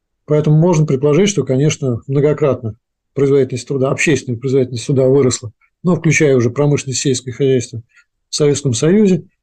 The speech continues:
по сравнению с тринадцатым годом, может быть, даже не порядок. Это, в этом нет ничего удивительного, конечно. Ну, а дальше,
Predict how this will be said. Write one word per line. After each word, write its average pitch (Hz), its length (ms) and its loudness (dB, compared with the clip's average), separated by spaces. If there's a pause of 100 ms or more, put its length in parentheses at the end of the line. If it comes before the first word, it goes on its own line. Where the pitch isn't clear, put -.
(340)
по 147 80 -10
сравнению 156 300 2
с - 60 -10
тринадцатым 147 500 -2
годом, 123 340 0 (640)
может 185 220 -2
быть, 120 60 -2
даже 139 180 2
не 117 80 -2
порядок. 127 460 -2 (720)
Это, 156 240 -6
в 165 60 0
этом 170 180 0
нет 175 320 0
ничего 175 240 0
удивительного, 143 340 0
конечно. 113 420 -8
Ну, 165 380 0
а 143 160 2
дальше, 147 440 0